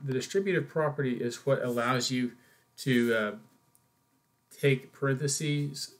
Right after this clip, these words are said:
and... Uh, get rid of it if you have a coefficient up front. So, for example, to start out, if you have A times B plus C, um,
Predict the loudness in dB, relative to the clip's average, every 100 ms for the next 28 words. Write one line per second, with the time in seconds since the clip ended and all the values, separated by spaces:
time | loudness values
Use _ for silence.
0 | -6 -2 -2 -2 -6 -14 _ _ _ _
1 | -6 -2 0 -2 2 4 4 2 -2 -12
2 | -12 -2 -2 0 -2 -4 -4 -2 0 -2
3 | -2 -8 -8 -8 -6 -4 0 0 -2 -12
4 | -20 -20 -2 0 2 2 0 0 0 -2
5 | -6 _ _ _ _ _ -14 -4 0 0
6 | 0 -4 0 2 2 0 -2 0 -2 -6
7 | _ _ _ _ _ _ _ _ _ _
8 | -4 -4 -4 -6 -4 -6 -10 -10 -6 -2
9 | 0 0 0 -2 -6 -12 _ _ _ _
10 | _ _ _ _ -4 -2 -2 -4